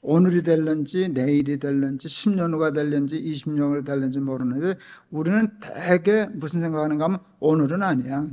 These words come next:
지금은 아니야. 내가 지금 젊었는데." 이런 생각을 갖고 산다고요. 근데 그렇지 않아요. 종말은 우리 늘 코에 붙어 있는 거예요.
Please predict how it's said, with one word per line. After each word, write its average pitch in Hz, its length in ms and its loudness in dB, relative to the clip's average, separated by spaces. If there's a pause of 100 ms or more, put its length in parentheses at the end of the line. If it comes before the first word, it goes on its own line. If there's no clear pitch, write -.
(100)
지금은 156 540 -2
아니야. 139 400 -2 (140)
내가 127 320 -4
지금 180 220 -10
젊었는데." 139 760 -4 (360)
이런 175 280 2
생각을 175 460 -4
갖고 151 300 -12
산다고요. 139 760 -10 (480)
근데 147 140 -12
그렇지 147 380 -14
않아요. 143 360 -8 (360)
종말은 175 680 0
우리 165 240 -2
늘 151 180 -4
코에 175 340 -8
붙어 - 280 -12
있는 135 300 -8
거예요. 117 380 -12